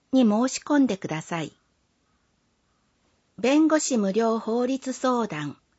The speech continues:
問い合わせ先、生活安全課、二階十三番窓口。電話、四五の一八二七。相談には事前予約が必要です。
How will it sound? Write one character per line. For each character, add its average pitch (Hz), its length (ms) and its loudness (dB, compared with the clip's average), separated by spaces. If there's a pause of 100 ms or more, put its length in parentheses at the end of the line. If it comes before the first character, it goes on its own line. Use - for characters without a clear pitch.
(600)
問 254 240 0
い 262 40 0
合 254 60 0
わ 247 120 -2
せ 226 140 -6
先、 220 520 -6 (400)
生 277 340 -2
活 277 320 -4
安 233 260 0
全 220 280 -2
課、 - 280 -10 (640)
二 190 160 -2
階 220 380 -2 (120)
十 254 220 0
三 285 320 2
番 277 260 4
窓 269 260 0
口。 208 480 -8 (800)
電 208 320 -2
話、 202 220 -6 (480)
四 285 320 4
五 285 260 2
の 170 260 -2 (120)
一 208 240 -10
八 220 340 -8
二 190 280 -2
七。 185 380 -6 (1000)
相 285 360 0
談 302 280 4
に 285 120 6
は 190 220 -2
事 202 200 -4
前 285 200 2
予 302 160 4
約 269 280 -4
が 175 120 -6
必 - 320 -10
要 170 260 -4
で 156 140 -8
す。 - 220 -20